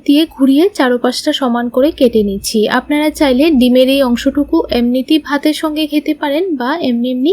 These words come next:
খেয়ে নিতে পারেন। এখন ডিমটাকে চার ভাগে ভাগ করে নিলাম। অন্যদিকে একটা বাটির মধ্যে হাফ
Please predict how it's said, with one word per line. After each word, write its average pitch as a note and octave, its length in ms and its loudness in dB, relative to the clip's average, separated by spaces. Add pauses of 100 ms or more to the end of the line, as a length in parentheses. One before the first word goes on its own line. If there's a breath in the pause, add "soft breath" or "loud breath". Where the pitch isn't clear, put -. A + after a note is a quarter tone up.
খেয়ে A#3+ 220 2
নিতে G3 240 -4
পারেন। F#3+ 320 -10 (480 soft breath)
এখন D4+ 320 0
ডিমটাকে D4+ 480 2
চার B3+ 260 0
ভাগে C4+ 340 0
ভাগ A3 260 -6
করে G#3 200 0
নিলাম। G3 380 -8
অন্যদিকে D4 460 -2
একটা D#4 200 -2
বাটির C4 440 -2
মধ্যে B3 240 -6
হাফ A3+ 240 -4